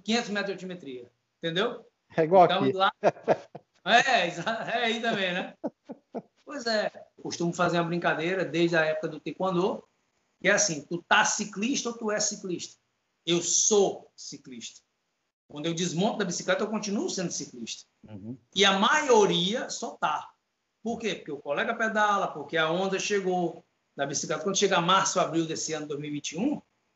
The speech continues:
Speaker 1: tu vai ver o tanto de bicicleta que vai tá pra vender. Porque o cara comprou, vendo o Junimba no Bike Beleza,
Speaker 2: <laughs>
Speaker 1: lá em Berlim fazendo um giro,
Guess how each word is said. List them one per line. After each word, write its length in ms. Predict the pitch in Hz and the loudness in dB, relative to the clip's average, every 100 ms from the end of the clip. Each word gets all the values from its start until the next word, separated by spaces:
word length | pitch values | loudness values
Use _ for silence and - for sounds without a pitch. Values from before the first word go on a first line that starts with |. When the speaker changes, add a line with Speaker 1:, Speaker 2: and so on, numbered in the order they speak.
| _ - | _ -4
Speaker 1:
tu 60 | |
vai 180 | 170 247 | 4 4
ver 100 | 202 | 6
o 120 | 202 202 | 4 4
tanto 220 | 285 320 | 0 0
de 80 | 311 | -2
bicicleta 560 | 302 - - 208 208 | -2 -2 0 0 0
que 80 | 208 | 0
vai 120 | 214 | -2
tá 80 | 214 | -2
pra 120 | 202 | -2
vender. 460 | 185 214 175 147 135 _ _ _ | -2 -4 -6 -8 -12 _ _ _
Porque 200 | - 131 | -12 -4
o 80 | 170 | -4
cara 240 | 160 170 196 | 2 2 2
comprou, 760 | 190 180 175 190 247 277 - _ - | 0 0 4 6 6 0 -8 _ -10
vendo 300 | 131 170 170 | 2 4 4
o 60 | 151 | 2
Junimba 560 | 165 175 160 160 151 | 0 0 0 -2 -2
no 100 | 143 | -4
Bike 300 | 139 147 - | 0 0 0
Beleza, 580 | 180 180 190 226 247 285 | 0 2 4 4 4 0
Speaker 2:
<laughs> 560 | - - - 113 - 120 | -4 -10 -8 -8 -4 2
Speaker 1:
lá 120 | 175 | 4
em 80 | 180 | 2
Berlim 420 | 180 160 165 175 - | 2 0 0 -6 -6
fazendo 200 | 147 170 175 | -6 -4 -2
um 80 | 170 | -2
giro, 600 | 165 202 277 311 349 | 0 2 2 2 0